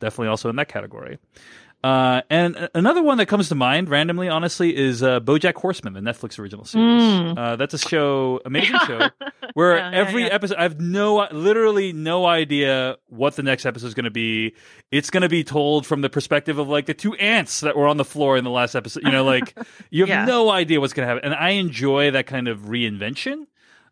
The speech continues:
Speaker 1: Um, so it's not as though I don't like shows that are trying to, like, stretch themselves or do something different. Um, but I do think that,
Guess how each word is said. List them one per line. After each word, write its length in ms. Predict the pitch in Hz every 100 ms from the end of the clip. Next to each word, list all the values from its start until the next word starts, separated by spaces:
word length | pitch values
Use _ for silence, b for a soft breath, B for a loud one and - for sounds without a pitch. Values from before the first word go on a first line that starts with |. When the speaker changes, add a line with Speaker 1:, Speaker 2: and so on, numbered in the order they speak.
| -
Speaker 1:
Um, 400 | 123 120 113 117
so 140 | 202
it's 140 | 190
not 360 | 208 220 254 214
as 180 | 190 143
though 640 | 151 147 135 127 120 113 113 _
I 100 | 131
don't 260 | 123 139 131
like 200 | 123 -
shows 380 | - 120 117
that 140 | 107 113
are 100 | 107
trying 260 | - 110
to, 80 | 101
like, 140 | 101 -
stretch 300 | - 160 -
themselves 380 | 131 135 120
or 40 | 104
do 80 | 104
something 240 | 110 98
different. 480 | 131 - 113 98 101 B B B B B -
Um, 440 | 113 110 107 104 107 -
but 480 | 104 127 120 120 113 _ _ -
I 100 | 131
do 200 | 110 156
think 460 | 151 156 135 123 - -
that, 540 | 120 117 113 110 113